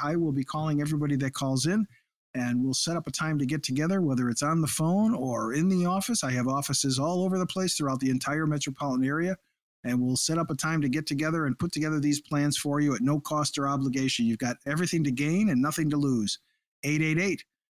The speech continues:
five one nine, nine zero nine six. I am a couple weeks out, so be prepared to, to, you know, wait a little bit before we do meet, because I, my schedule does fill up very quickly.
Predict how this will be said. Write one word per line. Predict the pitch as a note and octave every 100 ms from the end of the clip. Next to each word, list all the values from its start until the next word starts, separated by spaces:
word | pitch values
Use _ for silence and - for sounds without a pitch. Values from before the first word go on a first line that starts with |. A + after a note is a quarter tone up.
| _ _ -
five | B2+ D3+ D#3+ D3
one | E3 E3 D3+
nine, | D#3+ C#3 B2
nine | C3 D3 C#3+
zero | C3 D#3 D3
nine | D3 D#3 D3
six. | - G#3+ -
I | C3
am | D#3+ F3 F3
a | C#3+
couple | - F3+ E3+
weeks | E3+ D#3+ - B2
out, | B2 G#3+ -
so | C#3+ B2 A#2 - _
be | - C3+
prepared | - - D3 D#3 D#3
to, | C3+ B2+ - _ _ -
to, | C#3 C3 A#2 A2+
you | D3 F3 E3 E3 D3+
know, | B2+
wait | C3 F3
a | E3 C#3+
little | E3 D3+ F#3+
bit | E3 G3
before | D3+ F3+ F#3
we | D#3
do | D#3+ F#3
meet, | F#3 A3+ -
because | C3+ C#3 C3+ C3
I, | B2+ B2+ A#2+
my | C3+
schedule | C3 D3+ D#3 D#3
does | C#3+ D3+
fill | - D#3 D#3
up | -
very | C#3+ C3+
quickly. | - F#3 A3+